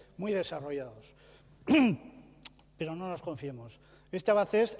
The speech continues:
a todas luces, insuficiente. No nos engañemos. En España sigue existiendo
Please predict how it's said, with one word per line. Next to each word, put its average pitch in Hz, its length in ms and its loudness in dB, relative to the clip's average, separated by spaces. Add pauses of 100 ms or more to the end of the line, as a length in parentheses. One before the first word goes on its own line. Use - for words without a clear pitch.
a 151 60 -4
todas 220 240 2
luces, 220 300 -4
insuficiente. 143 760 -8 (460)
No 151 60 -8
nos 196 180 -6
engañemos. 127 560 -8
En 135 80 -12
España 185 400 -6
sigue 180 220 -6
existiendo 175 500 -8